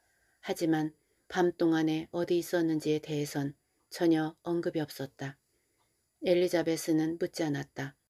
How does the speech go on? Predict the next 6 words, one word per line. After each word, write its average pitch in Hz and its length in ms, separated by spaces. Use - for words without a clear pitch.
웨이터 180 360
하나가 160 540
식사 175 420
주문을 160 540
받고 - 300
있었는데 147 640